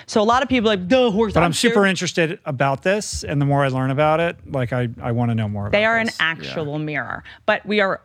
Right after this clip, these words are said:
Speaker 1: of course, now talking about horses. I'm not talking horses that, carriage horses that are abused or horses that have been broken. So a lot of horses that have been trained to let anyone get on them, their spirit is broken.
Speaker 2: Mm-hmm.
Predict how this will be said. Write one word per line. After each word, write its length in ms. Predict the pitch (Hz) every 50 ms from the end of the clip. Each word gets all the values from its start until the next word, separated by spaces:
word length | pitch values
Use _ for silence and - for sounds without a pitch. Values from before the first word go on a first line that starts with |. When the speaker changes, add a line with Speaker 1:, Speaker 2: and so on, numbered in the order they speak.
| _ - -
Speaker 1:
of 140 | 185 -
course, 300 | - - 262 254 233 -
now 140 | - 214 190
talking 340 | 165 - - 185 185 - 190
about 180 | 170 165 160 135
horses. 360 | 175 180 - - 170 151 - -
I'm 100 | - 180
not 140 | 190 196 214
talking 220 | - 240 220 233 202
horses 420 | 208 202 196 - - 196 180 127
that, 320 | - 170 156 - - -
carriage 300 | - 202 196 190 185 185
horses 420 | - 185 180 175 - 185 180 175 156
that 120 | - 175 175
are 120 | 165 165
abused 520 | 170 156 165 175 175 170 170 170 156 -
or 80 | 156 151
horses 340 | 135 185 180 165 - 185 160
that 120 | - 170
have 100 | 165 147
been 160 | 170 160 160
broken. 420 | 139 147 156 170 160 151 170 165 156
So 140 | - 170 156
a 20 |
lot 180 | 170 185 196 233
of 80 | 233
horses 400 | 190 208 202 185 - 190 190 165 - - - - -
that 140 | 180 170
have 80 | 175 175
been 100 | 175 165
trained 540 | - - - 196 175 175 180 185 196 190 -
to 80 | -
let 220 | 185 175 170 - - -
anyone 520 | 180 180 180 190 190 185 185 185 180 180
get 160 | 156 160 156 156
on 220 | 156 156 170 202
them, 280 | 226 247 262 269 277 262 - - - - _ -
their 300 | - 165 160 220 226 220
spirit 440 | - - - - 214 190 175 160 151
is 140 | - 143 -
broken. 460 | - - - - - - - - 120
Speaker 2:
Mm-hmm. 320 | 110 101 104 107 104 101